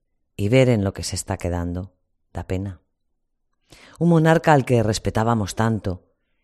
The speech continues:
e incluso protegíamos, muchas veces, de sí mismo. Ante usted, todos callábamos y le otorgábamos la presidencia de nuestras íntimas y humildes mesas navideñas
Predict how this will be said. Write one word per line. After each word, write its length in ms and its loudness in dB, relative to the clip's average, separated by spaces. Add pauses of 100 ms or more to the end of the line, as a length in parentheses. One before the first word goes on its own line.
(120)
e 80 -6
incluso 460 0
protegíamos, 880 4 (380)
muchas 300 -6
veces, 460 0 (520)
de 160 -4
sí 200 -2
mismo. 420 -6 (1300)
Ante 240 -2
usted, 480 -2 (500)
todos 280 -2
callábamos 800 -2 (260)
y 140 0
le 120 6
otorgábamos 720 2
la 180 2
presidencia 760 0
de 120 0
nuestras 600 -4
íntimas 680 0
y 40 -4
humildes 480 -2
mesas 360 -6
navideñas 680 -4